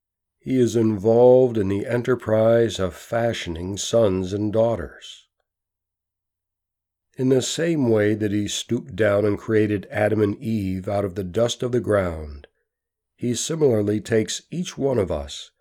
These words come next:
when we give our lives to him, takes us in the midst of our sinful and selfish natures,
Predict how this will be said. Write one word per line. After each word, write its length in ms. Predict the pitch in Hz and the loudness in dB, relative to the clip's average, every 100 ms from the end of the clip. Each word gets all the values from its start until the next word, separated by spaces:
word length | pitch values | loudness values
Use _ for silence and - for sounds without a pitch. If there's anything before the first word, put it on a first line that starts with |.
| _ _ - | _ _ -4
when 180 | 110 110 | 0 2
we 120 | 113 | 2
give 200 | 117 113 | 2 2
our 180 | 110 110 | 2 0
lives 540 | 107 113 110 101 - | 2 0 0 -2 -6
to 140 | - 82 | -10 -8
him, 460 | 87 80 71 69 _ _ _ _ _ _ _ | -8 -10 -12 -20 _ _ _ _ _ _ _
takes 280 | - 151 - | 0 0 0
us 120 | 135 | 2
in 120 | 131 | 4
the 80 | 117 | 6
midst 360 | 113 139 - - | 6 4 2 -2
of 80 | 110 | 2
our 220 | 104 104 | 2 2
sinful 580 | - 135 131 127 139 123 | 2 2 2 0 0 2
and 140 | 107 | 0
selfish 500 | - 117 117 123 110 | 0 0 0 -4 -4
natures, 680 | 95 85 - 87 87 - | -4 -4 -8 -10 -10 -12